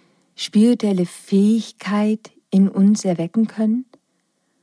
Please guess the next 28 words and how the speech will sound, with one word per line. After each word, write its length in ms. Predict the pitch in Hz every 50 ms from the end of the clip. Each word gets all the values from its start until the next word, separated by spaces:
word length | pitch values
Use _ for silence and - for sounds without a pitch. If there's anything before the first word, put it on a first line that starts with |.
| _ _ _ _ _ _ _ _ _ _
Und 200 | 208 208 185 175
warum 440 | 196 208 226 254 254 277 269 240 196
werden 380 | 196 202 214 226 220 233 226
wir 200 | 220 220 220 -
uns 640 | - 208 208 214 214 208 - - - - - - -
so 240 | - 254 277 285 269
schwer 480 | - - - - 226 233 240 240 233 -
tun, 380 | - - 165 165 165 185 - _
ohne 340 | - 226 226 254 247 247 233
sie 340 | 196 170 175 208 233 247 -
unseren 400 | - 226 233 220 214 214 214 202
Weg 280 | - 269 262 _ -
zu 120 | - 175 165
gehen? 320 | - 165 165 170 160 156 _ _ _ _ _ _ _ _ _ _ _ _ _ _ _ _ _ _ _ _ _
Eine 300 | - 180 185 240 254 269
Sache 300 | 220 - 214 196 202 196
steht 280 | - - - 175 175 -
fest, 500 | - - 175 156 - - - _ _ _ _ _ -
immer 280 | 214 226 240 247 240
dann, 300 | - 175 156 156 156 160 _ _ _ _ _ _ _ _ _ _ _ _ _ _ -
wenn 220 | - 196 202 196
wir 220 | 190 208 254 269 220
an 120 | 208 190
einer 280 | 196 190 190 190 180 165
Wegkreuzung 640 | 208 262 285 294 - - 165 156 - - 180 180
stehen, 400 | 165 - - - 175 185 180 170
wenn 220 | 185 202 202 208 202
wir 240 | 208 214 214 214